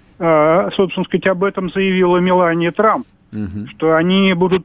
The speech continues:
Speaker 1: э, судиться в случае победы демократов. Поэтому я думаю, что нас ждет, э, ну, всех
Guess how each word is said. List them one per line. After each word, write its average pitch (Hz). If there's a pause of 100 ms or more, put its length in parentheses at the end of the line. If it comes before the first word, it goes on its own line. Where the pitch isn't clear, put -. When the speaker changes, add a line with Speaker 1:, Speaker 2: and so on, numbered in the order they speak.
(140)
Speaker 1:
э, 180
судиться 208
в -
случае -
победы 185
демократов. 180
Поэтому 202
я 190
думаю, 208
что 202
нас 196
ждет, 185 (800)
э, 170
ну, 214
всех -